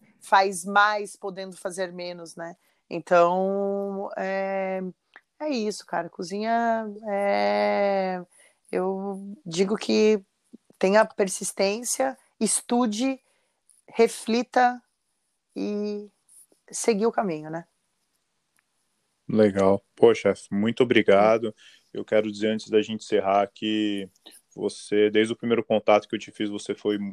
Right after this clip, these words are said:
Speaker 2: sempre muito aberta, muito querida, me tratou muito bem das poucas vezes que a gente conversou, mas de uma forma, dá pra ver, muito profissional, e realmente dá pra perceber o quanto você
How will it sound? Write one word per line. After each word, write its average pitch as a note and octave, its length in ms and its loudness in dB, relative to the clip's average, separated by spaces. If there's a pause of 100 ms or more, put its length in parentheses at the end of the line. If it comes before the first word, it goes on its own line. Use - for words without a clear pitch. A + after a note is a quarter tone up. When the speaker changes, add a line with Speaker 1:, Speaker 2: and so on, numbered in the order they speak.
Speaker 2:
sempre A2+ 380 -6
muito A2 200 -2
aberta, G2+ 440 4
muito G#2+ 260 -6
querida, A2 640 -2 (360)
me G2 140 -6
tratou A2 540 4
muito A#2 280 -4
bem A#2 220 2
das A2 180 0
poucas G#2+ 340 -2
vezes G#2+ 160 -2
que - 100 -8
a - 20 -4
gente G#2+ 200 -10
conversou, G#2+ 720 0
mas G2+ 380 -4 (220)
de G2+ 80 -10
uma G2+ 160 2
forma, G#2+ 480 4
dá G2+ 140 2
pra G#2 160 0
ver, G#2 160 2
muito G#2 300 -4
profissional, G2+ 800 0 (320)
e G2 100 -4
realmente A2+ 640 2
dá G#2+ 200 0
pra A2+ 120 -8
perceber G#2+ 320 -4
o A2 100 0
quanto A#2 420 -8
você G2+ 500 -6